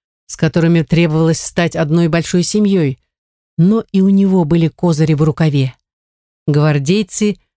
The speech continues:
преданные лично верховному дракону. Звенело оружие, кто-то кричал, а Лияра никак не могла оторвать взгляда от мужа. Рядом с Грегором он казался каменным гигантом,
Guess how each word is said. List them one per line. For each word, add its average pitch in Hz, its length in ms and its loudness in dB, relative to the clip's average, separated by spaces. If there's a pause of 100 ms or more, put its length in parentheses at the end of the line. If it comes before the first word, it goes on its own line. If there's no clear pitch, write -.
(100)
преданные 175 540 2
лично 180 580 -2
верховному 156 680 0
дракону. 139 540 -2 (1160)
Звенело 151 580 2
оружие, 160 500 0 (520)
кто-то 170 440 -2
кричал, 175 640 -2 (480)
а 165 120 2
Лияра 170 440 0
никак 196 420 -2
не 196 80 2
могла 185 420 0
оторвать 180 500 0
взгляда 170 500 -2
от - 220 -8
мужа. 170 400 0 (1000)
Рядом 147 300 2
с 139 60 0
Грегором 147 460 0
он 151 120 0
казался 160 480 -2
каменным 160 680 2
гигантом, 139 640 -2